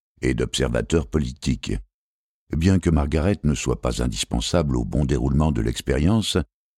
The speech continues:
sa présence était néanmoins requise. C'était une célébrité. Elle devait faire bonne figure. Après tout, c'était elle qui avait découvert l'engin extraterrestre au milieu des ruines. Remettant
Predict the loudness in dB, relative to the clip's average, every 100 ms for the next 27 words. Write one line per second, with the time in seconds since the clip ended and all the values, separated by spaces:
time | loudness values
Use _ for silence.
0 | -8 0 0 2 0 2 2 0 -2 2
1 | 2 2 2 2 2 2 -2 0 0 0
2 | -2 -4 _ _ _ _ _ -8 -4 -2
3 | -2 -2 -2 -2 0 0 0 0 0 0
4 | 2 2 2 -2 _ _ _ -2 2 2
5 | 2 2 2 0 0 0 0 -2 0 0
6 | 2 0 -4 _ _ _ _ _ -8 -4
7 | -4 -2 -6 -4 -6 -4 -2 -2 0 0
8 | 0 0 0 -2 -4 -4 -2 0 0 0
9 | 0 -2 -2 -2 -4 -2 0 0 -2 -4
10 | -2 0 0 0 0 2 2 2 0 -6
11 | _ _ _ _ _ _ _ _ _ _
12 | _ _ _ 0 2 2 2